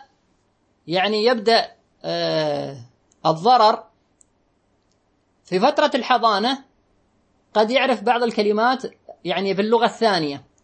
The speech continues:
ويزاد عليه ويجنب عن اللغة العربية، يراد أن يكل-، يراد أن يكلم باللغة هذه. فإذا دخل المدرسة بعد ذلك، إذا خرج إلى المجتمع بعد ذلك،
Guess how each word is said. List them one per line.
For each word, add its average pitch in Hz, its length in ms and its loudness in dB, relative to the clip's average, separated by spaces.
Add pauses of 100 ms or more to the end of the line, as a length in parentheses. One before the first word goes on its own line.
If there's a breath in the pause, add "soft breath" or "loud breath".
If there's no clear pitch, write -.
(1300)
ويزاد 226 520 2
عليه 247 480 0
ويجنب 233 600 0
عن 233 160 -2
اللغة 240 280 0
العربية، 196 760 0 (960)
يراد 220 360 2
أن 220 120 -2
يكل-، 220 320 -2
يراد 202 480 0
أن 208 140 -4
يكلم 233 400 -2
باللغة 214 320 2
هذه. 165 500 0 (880)
فإذا 240 380 0
دخل 269 380 0
المدرسة 208 540 2
بعد 185 240 0
ذلك، 180 540 -2 (760)
إذا 226 460 2 (280)
خرج 285 480 2
إلى 226 240 2
المجتمع 220 580 -2
بعد 185 340 -2
ذلك، 233 440 0